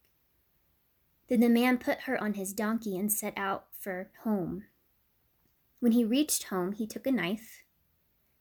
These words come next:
and cut up his concubine, limb by limb, into twelve parts and sent them into all the areas of Israel.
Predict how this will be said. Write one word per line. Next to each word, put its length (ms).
and 200
cut 340
up 220
his 200
concubine, 800
limb 540
by 160
limb, 500
into 220
twelve 400
parts 500
and 140
sent 320
them 160
into 240
all 240
the 180
areas 420
of 140
Israel. 500